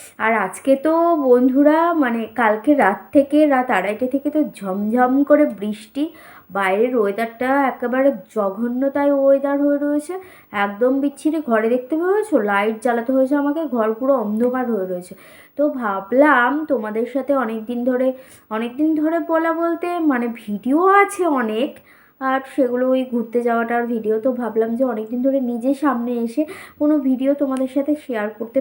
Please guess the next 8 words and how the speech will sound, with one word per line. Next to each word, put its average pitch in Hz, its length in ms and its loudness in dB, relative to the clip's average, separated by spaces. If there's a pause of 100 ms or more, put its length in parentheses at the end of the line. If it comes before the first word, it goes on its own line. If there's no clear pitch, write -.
(120)
পারিনি 220 380 -2
এখনও 240 280 -6
পর্যন্ত। 254 300 -4 (160)
মেলার 220 320 -4
ভিডিওটা 247 320 -2 (100)
লাস্ট 240 240 -4 (160)
শেয়ার 254 180 -2 (100)
করেছিলাম, 294 360 0